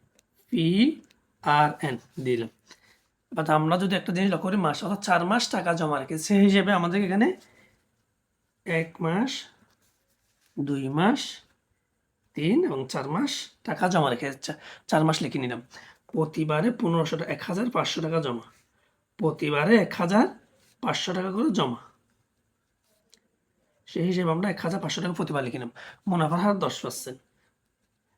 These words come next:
দশ পার্সেন্ট, এটাকে আমরা লিখতে পারি কি, একশো ভাগের দশ, দশ পার্সেন্ট। নিচে দিব একশো, উপরে দিব দশ,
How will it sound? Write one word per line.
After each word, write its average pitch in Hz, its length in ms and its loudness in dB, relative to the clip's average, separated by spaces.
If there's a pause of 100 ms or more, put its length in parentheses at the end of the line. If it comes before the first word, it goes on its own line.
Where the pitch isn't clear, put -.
(180)
দশ 151 420 0
পার্সেন্ট, 131 340 -6
এটাকে 170 200 -4
আমরা 175 160 0
লিখতে 180 240 -6
পারি 185 160 -4
কি, 277 140 2 (880)
একশো - 360 -4
ভাগের 180 380 2 (1300)
দশ, 127 280 -4 (560)
দশ 160 280 0 (120)
পার্সেন্ট। - 420 -8 (1500)
নিচে 160 320 -2
দিব 147 200 -4
একশো, 131 340 -4
উপরে 165 180 0
দিব 131 120 -4 (160)
দশ, 120 140 -10